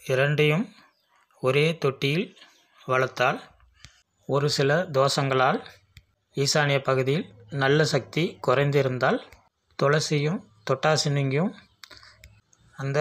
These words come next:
வீட்டில் ஈசானிய பகுதியில் வளர்த்தால், அதிலிருந்து வரும் தோஷங்களை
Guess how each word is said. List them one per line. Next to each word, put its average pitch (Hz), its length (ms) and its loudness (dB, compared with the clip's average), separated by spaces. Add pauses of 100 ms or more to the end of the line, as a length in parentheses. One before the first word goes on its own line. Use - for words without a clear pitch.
வீட்டில் 151 420 0 (1120)
ஈசானிய 143 380 0 (100)
பகுதியில் 139 380 -2 (180)
வளர்த்தால், 135 460 0 (440)
அதிலிருந்து 147 600 -2
வரும் 147 300 0 (640)
தோஷங்களை 139 560 0